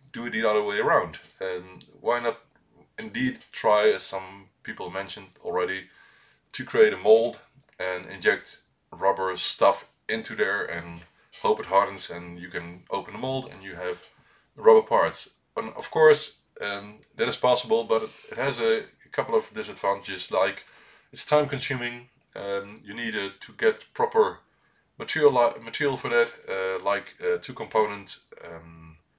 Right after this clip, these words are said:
silicones or something, which is, uh, a, a kind of rubber. There's, there's of course more kinds of rubber, but that's what I was thinking of. Um, so at first, my first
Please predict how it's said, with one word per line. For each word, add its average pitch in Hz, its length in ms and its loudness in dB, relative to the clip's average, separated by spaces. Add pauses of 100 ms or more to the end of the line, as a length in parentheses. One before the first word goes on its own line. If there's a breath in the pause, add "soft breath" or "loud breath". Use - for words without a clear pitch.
(100)
silicones 104 580 -6
or 98 40 -10
something, 98 560 -10 (640 soft breath)
which 90 200 -16
is, - 600 -12
uh, 80 420 -16 (180)
a, 110 80 2
a 113 80 2
kind 107 320 -2
of 90 80 -12
rubber. 92 360 -2
There's, 85 280 -10 (160)
there's 82 120 -18
of - 80 -20
course 90 240 -8
more 95 140 -10
kinds 92 280 -14
of 85 60 -12
rubber, 87 440 -6
but - 160 -12
that's 110 200 -6
what 98 140 -6
I 87 160 -4
was 85 180 -10
thinking 110 300 -12
of. 95 240 -10 (800 soft breath)
Um, 90 600 -4 (280)
so 98 340 0
at 87 60 -4
first, - 300 -6
my 95 100 -6
first 92 300 -6